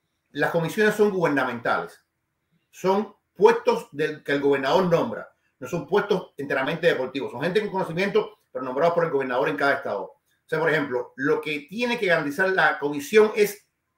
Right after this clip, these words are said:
que el campo competitivo sea parejo para todo el mundo. Parejo, o sea, tú nunca vas a ver una pelea de un cero y dos con un veinte y cero. Eso no existe, porque la comisión,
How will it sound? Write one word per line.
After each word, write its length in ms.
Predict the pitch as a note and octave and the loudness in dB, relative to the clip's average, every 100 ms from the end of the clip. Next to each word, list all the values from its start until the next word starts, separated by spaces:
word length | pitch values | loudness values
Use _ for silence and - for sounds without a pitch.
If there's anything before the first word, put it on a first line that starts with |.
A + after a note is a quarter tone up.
| _ - | _ -4
que 100 | D#3+ | -4
el 160 | D3+ | 0
campo 360 | A3+ B3+ A#3+ G#3 | 2 2 2 2
competitivo 640 | F#3 E3 D3 C#3+ A#3 A3 | 2 -2 -4 -2 2 2
sea 380 | - G#3 G#3+ - - - | 6 6 4 2 -8 2
parejo 460 | E3+ E3+ A3+ A#3 | 6 6 6 4
para 180 | E3 D#3+ | 2 2
todo 160 | E3 D3+ | 4 2
el 80 | C3+ | 0
mundo. 400 | B2+ G2 - - _ _ _ _ _ _ _ | -6 -8 -14 -18 _ _ _ _ _ _ _
Parejo, 320 | C#3+ E3 A#3+ | 2 4 6
o 140 | - - - | 4 -2 -4
sea, 200 | F3+ F#3 | 2 4
tú 80 | |
nunca 240 | A#3+ A#3+ G#3+ | 6 6 6
vas 100 | F#3+ | 6
a 40 | |
ver 100 | G#3 | 4
una 140 | G3+ - | 4 4
pelea 260 | F#3+ F#3+ | 6 6
de 60 | F3+ | 4
un 120 | G3+ | 4
cero 160 | G#3+ F#3+ | 4 8
y 60 | |
dos 320 | F#3 A#3 - - _ _ | 8 8 6 -8 _ _
con 180 | - D#3 | -6 0
un 180 | F#3+ F3 | 0 2
veinte 240 | F#3 F#3 | 0 0
y 40 | D#3 | -4
cero. 340 | D3 A2 F#2+ | -4 -4 -4
Eso 280 | D3 - B2+ | -8 -8 -8
no 140 | D3+ F3+ | -4 -4
existe, 480 | - A3+ - G#2 _ _ _ | -4 -8 -10 -20 _ _ _
porque 340 | C#3+ C#3+ C3+ | -4 -2 -2
la 100 | C3 | -2
comisión, 480 | B2+ A#2+ G3 G#3 G#3 | -4 -4 0 0 -2